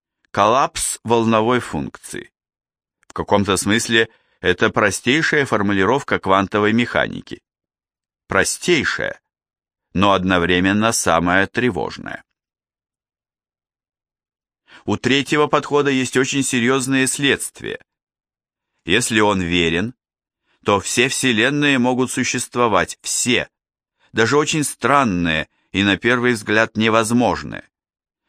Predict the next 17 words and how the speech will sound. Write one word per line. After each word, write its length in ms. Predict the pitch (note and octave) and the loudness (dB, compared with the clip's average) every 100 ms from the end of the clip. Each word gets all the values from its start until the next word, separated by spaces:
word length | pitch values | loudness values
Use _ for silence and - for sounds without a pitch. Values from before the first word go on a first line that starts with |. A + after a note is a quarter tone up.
| _ | _
Однако, 480 | D#2+ D#2+ G#2 F#2+ F#2+ | -6 0 0 0 0
чем 200 | G#2 F#2+ | 0 0
вселенная 720 | - G2 G2 F#2+ F#2 F2+ F2 | 0 0 2 2 2 2 2
необычнее, 920 | F#2 E2+ D#2+ D2 D#2+ - E2 G#2+ B2+ - _ _ _ _ _ | 2 2 0 -4 -6 -6 -4 -4 -6 -10 _ _ _ _ _
тем 220 | - G2 F#2 | -4 0 2
меньше 440 | F#2 A2 - B2+ | 2 2 0 -2
вероятность 600 | B2+ C3 C#3 C#3 C#3 B2 | 0 0 0 -2 -4 -4
ее 180 | C3 B2 | -2 -2
существования. 880 | C3+ B2 B2+ - A#2 C2 G1+ - - _ _ _ _ _ _ _ _ _ _ _ _ | -4 -6 -6 -2 -2 -2 -8 -14 -20 _ _ _ _ _ _ _ _ _ _ _ _
Это 240 | C3 D3+ | 0 2
означает, 580 | D3 D3+ D3 E2 D2 - _ _ _ _ _ | 0 0 -4 -4 -4 -8 _ _ _ _ _
что 260 | - - C#3+ | -8 0 2
люди, 340 | D3+ D3 A#2 | 2 0 2
умершие 680 | A#2+ B2 C#3 A2+ - G#2+ F#2 | 2 2 0 0 0 0 0
в 60 | F2+ | 2
нашей 420 | F2+ D#2+ - G2 | 0 0 -2 -4
вселенной, 720 | - A#2 A#2+ B2+ B2+ C3 C3 | -2 -2 0 0 -2 -6 -8